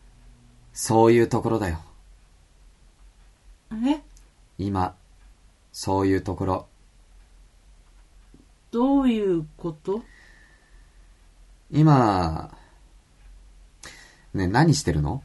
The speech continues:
Speaker 2: テレビ見てるけど。
Speaker 1: 別れ話の時くらいこっち向きなよ！
Speaker 2: でも今まさに犯人が最後の自白するんだよ。
Speaker 1: 崖っぷちだよね。じゃあ。
Speaker 2: ねえ、待って待って。お願いだから、直す。悪いところ、直すから。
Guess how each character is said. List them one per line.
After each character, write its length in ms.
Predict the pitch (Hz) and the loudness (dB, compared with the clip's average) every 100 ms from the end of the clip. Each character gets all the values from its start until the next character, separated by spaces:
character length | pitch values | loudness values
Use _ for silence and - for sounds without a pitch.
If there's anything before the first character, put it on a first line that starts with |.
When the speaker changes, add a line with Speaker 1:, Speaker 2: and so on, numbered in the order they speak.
| - - | -14 -4
Speaker 2:
テ 140 | 302 | 0
レ 140 | 294 | 2
ビ 120 | 240 202 | 0 -2
見 140 | 202 | -2
て 120 | 202 | -2
る 120 | 190 | -2
け 160 | - 160 | -2 0
ど。 80 | 151 | 6
Speaker 1:
別 220 | 165 311 | 6 8
れ 80 | 349 | 8
話 260 | 370 370 | 8 10
の 80 | 339 | 10
時 180 | 311 285 | 10 10
く 80 | 359 | 8
ら 80 | 302 | 8
い 80 | |
こ 120 | - 226 | 6 6
っ 20 | |
ち 120 | 370 | 8
向 140 | 277 | 8
き 120 | - - | 8 4
な 140 | - | 6
よ！ 260 | 302 302 - | 8 8 10
Speaker 2:
で 100 | 392 | 10
も 140 | 277 | 10
今 260 | 269 403 370 | 10 10 10
ま 160 | 320 | 10
さ 100 | 370 | 10
に 100 | 339 | 10
犯 220 | 262 359 370 | 12 12 12
人 140 | 311 | 12
が 80 | 247 | 10
最 200 | 320 381 | 8 10
後 80 | 339 | 10
の 60 | |
自 140 | 214 185 | 10 8
白 220 | 254 - | 6 6
す 100 | 339 | 8
る 120 | 392 | 10
ん 60 | 392 | 10
だ 100 | 196 | 8
よ。 340 | 135 277 - - - - _ _ _ - _ _ - _ _ - _ _ _ - | 8 6 4 -10 -20 -20 _ _ _ -20 _ _ -20 _ _ -20 _ _ _ -14
Speaker 1:
崖 560 | - 151 170 160 240 220 | -6 -2 -2 -2 -4 -4
っ 80 | - - - | -6 -16 -6
ぷ 120 | - | -4
ち 220 | - 180 | -2 4
だ 180 | 160 151 | 6 6
よ 140 | 143 | 4
ね。 560 | 107 98 104 165 156 - - _ - - - _ _ _ - | 0 -6 -6 -6 -8 -12 -20 _ -20 -20 -20 _ _ _ -8
じ 140 | 90 | -4
ゃ 120 | - | -4
あ。 220 | - - 320 | -4 2 6
Speaker 2:
ね 60 | |
え、 260 | 392 359 381 | 8 8 8
待 240 | 415 427 | 8 6
っ 40 | 427 | 6
て 80 | 370 | 6
待 240 | 381 359 | 8 4
っ 40 | |
て。 60 | - 359 | 2 0
お 100 | 277 | 6
願 300 | 302 320 349 | 8 8 6
い 20 | 339 | 4
だ 100 | 359 | 4
か 140 | 285 | 6
ら、 180 | 294 - | 4 2
直 340 | 285 349 392 427 | 6 8 10 8
す。 140 | 339 | 6
悪 380 | 294 320 359 403 | 6 6 10 8
い 80 | 339 | 8
と 120 | 320 | 6
こ 160 | 311 | 8
ろ、 160 | 349 339 269 | 8 6 6
直 420 | 330 359 403 466 | 8 10 10 8
す 180 | 370 - | 4 4
か 220 | 294 269 | 6 6
ら。 340 | 330 349 - | 6 4 2